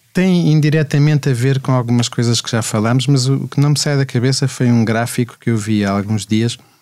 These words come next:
que mostrava, hum, o preço das casas no centro das capitais europeias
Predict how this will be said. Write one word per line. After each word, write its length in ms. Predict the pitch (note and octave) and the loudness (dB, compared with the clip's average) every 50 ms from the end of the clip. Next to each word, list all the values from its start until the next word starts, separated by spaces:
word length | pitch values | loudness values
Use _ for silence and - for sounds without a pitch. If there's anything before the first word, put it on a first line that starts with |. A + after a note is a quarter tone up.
| _ _ _ _ _ _ _ | _ _ _ _ _ _ _
que 80 | - - | -4 -2
mostrava, 760 | A#2+ A#2 - - - B2 A#2+ A2+ A2+ G#2 A2+ A2+ A2 G#2+ A2 - - - A2+ G#2+ G#2+ G#2 G2 G2 F#2+ | -2 0 -2 -2 -2 -2 0 0 -2 -2 -2 -2 -2 -2 -4 -6 -10 -8 -6 -4 -2 -2 -2 -2 -2
hum, 260 | F#2+ F2+ F2+ F2+ F2 - - _ _ _ _ _ _ _ _ _ | -2 -4 -4 -6 -8 -10 -12 _ _ _ _ _ _ _ _ _
o 100 | - A#2 | -8 -8
preço 640 | A2+ - - C#3 C3+ C#3 C#3 C3+ - - - - A2+ | -8 -6 -4 -2 0 2 2 0 0 -2 -2 -2 -2
das 220 | G#2 A2 G#2+ - | -2 0 -2 -2
casas 420 | - - A2+ A2+ G#2+ G#2 A2 G2+ | -4 -4 -4 -2 -2 -2 -4 -2
no 100 | G2+ A2+ | -2 -2
centro 460 | G2+ - - - G#2+ G#2+ G2+ - G#2 G2+ | -2 -2 -2 0 0 0 0 -2 -4 -4
das 240 | F#2+ G#2 F#2+ - | -2 -2 -4 -4
capitais 680 | - - G#2 - - G#2+ - - G#2 G2+ G2+ G2 G2 F#2+ | -4 -6 -6 -4 -4 -6 -4 -2 -4 -2 -2 -2 -2 -2
europeias 640 | G#2 G2+ G2+ F#2 - - A2 G#2+ A2 A2+ A2+ - | -4 -4 -6 -6 -6 -4 -2 0 0 0 0 -2